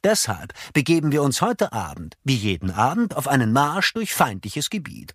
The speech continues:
und geben anderen Leuten, die genauso wenig hierher gehören, die Möglichkeit, uns zu töten.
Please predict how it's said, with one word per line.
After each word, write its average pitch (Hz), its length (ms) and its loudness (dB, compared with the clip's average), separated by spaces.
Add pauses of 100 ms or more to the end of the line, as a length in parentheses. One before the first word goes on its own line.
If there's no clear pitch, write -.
(280)
und 143 140 0
geben 208 200 2
anderen 185 340 0
Leuten, 180 380 2
die 160 100 0
genauso 143 520 2
wenig 131 300 0
hierher 170 320 0
gehören, 202 420 2
die 160 100 2
Möglichkeit, 143 640 0
uns 139 320 2
zu 214 140 -2
töten. 202 480 -4